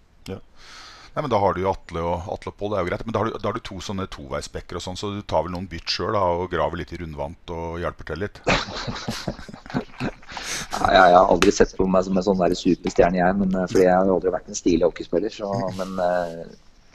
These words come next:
Speaker 2: men det er liksom, ja, jeg, jeg synes de var gode. Det er klart, eh, Jon Magne også var jo god, da.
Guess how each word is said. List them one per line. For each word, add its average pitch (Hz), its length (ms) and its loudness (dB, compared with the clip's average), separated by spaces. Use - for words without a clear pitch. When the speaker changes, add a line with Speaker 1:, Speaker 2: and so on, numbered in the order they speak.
Speaker 2:
men 120 120 2
det 127 80 8
er 117 120 10
liksom, 113 420 2
ja, 151 280 -6
jeg, 120 180 -4
jeg 143 120 -6
synes 135 200 -2
de 120 100 4
var 123 100 4
gode. 123 340 6
Det 120 80 4
er 113 40 6
klart, - 360 2
eh, 101 760 0
Jon 104 240 -8
Magne 95 400 2
også - 240 -6
var 50 140 0
jo - 60 -8
god, - 280 -2
da. - 40 -12